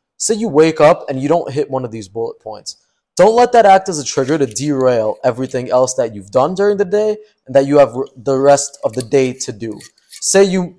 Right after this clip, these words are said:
have to drink a coffee that's not proper. That doesn't mean that you should also eat out that day. That also doesn't mean that you should only consume blue light the second you get to s-, uh, get to your house. You shouldn't talk to your family. You shouldn't work out. Don't let, once again, don't let perfect be the enemy of good.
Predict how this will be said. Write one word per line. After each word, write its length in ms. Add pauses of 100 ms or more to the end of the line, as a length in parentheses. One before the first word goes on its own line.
have 300
to 100
drink 240
a 60
coffee 360
that's 220
not 200
proper. 400 (340)
That 100
doesn't 300
mean 160
that 100
you 60
should 160
also 360
eat 160
out 240
that 200
day. 220 (220)
That 100
also 180
doesn't 240
mean 140
that 100
you 60
should 260
only 240
consume 380
blue 160
light 180
the 60
second 320
you 60
get 160
to 80
s-, 280
uh, 240
get 200
to 120
your 60
house. 260
You 80
shouldn't 220
talk 160
to 80
your 40
family. 300
You 60
shouldn't 240
work 180
out. 220 (1300)
Don't 320
let, 260 (200)
once 260
again, 220
don't 220
let 160
perfect 340
be 80
the 120
enemy 280
of 160
good. 260